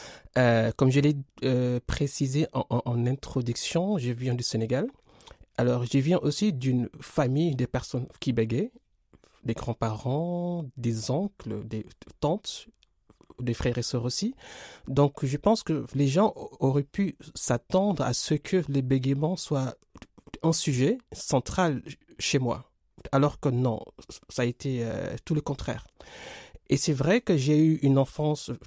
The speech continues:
assez normale, on, on va dire, avec des parents bienveillants sur tous les aspects, sauf le bégaiement. Donc,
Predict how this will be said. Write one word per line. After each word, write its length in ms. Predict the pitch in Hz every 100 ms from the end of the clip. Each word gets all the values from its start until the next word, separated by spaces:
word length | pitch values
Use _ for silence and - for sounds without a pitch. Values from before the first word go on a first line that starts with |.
| - - -
assez 420 | 127 - 147 135 -
normale, 600 | 123 131 127 123 151 -
on, 100 | 127
on 100 | 123
va 200 | 120 123
dire, 260 | 123 147 156
avec 240 | 123 123 - - -
des 100 | -
parents 340 | - 135 127
bienveillants 640 | 123 123 139 120 123 196 302 - - - -
sur 320 | - - 147 - - _ -
tous 140 | 202
les 240 | 165 127
aspects, 400 | 131 - - 143 - _
sauf 580 | - - 196 202 - - - -
le 100 | 135
bégaiement. 440 | 123 117 113 117 - _ _ - - - - -
Donc, 240 | 123 120